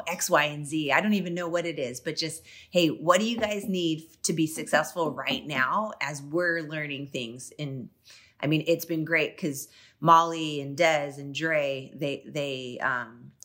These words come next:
Diedrich, they've all been stepping up and communicating well with us.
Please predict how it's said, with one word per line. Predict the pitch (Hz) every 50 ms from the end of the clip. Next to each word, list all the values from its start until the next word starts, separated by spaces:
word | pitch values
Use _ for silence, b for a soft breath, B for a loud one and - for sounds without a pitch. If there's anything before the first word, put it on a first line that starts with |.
| - 151
Diedrich, | 139 170 180 165 160 156 - - -
they've | 156 156 - -
all | - 160 156 160 165
been | 160 160 151
stepping | 147 - - 151 139 - 143 139 139 139
up | 117 - - -
and | 131 135 131
communicating | - - 139 135 131 135 - - 123 120 113 113
well | 104 87 - -
with | - - -
us. | - 62 - - - - -